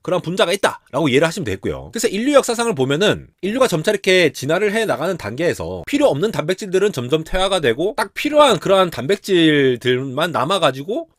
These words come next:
효율적으로 이 인체의 시스템을 굉장히 최적화를 하는 형태로 진화가 되어 왔겠죠.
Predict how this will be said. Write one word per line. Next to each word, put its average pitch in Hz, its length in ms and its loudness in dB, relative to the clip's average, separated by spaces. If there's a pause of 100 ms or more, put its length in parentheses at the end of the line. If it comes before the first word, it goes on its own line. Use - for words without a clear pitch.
효율적으로 202 320 0
이 143 120 2
인체의 196 380 -4
시스템을 196 460 -4
굉장히 175 280 -4
최적화를 143 640 -4
하는 208 200 -10
형태로 208 480 0
진화가 143 260 0
되어 147 120 2
왔겠죠. 73 520 -6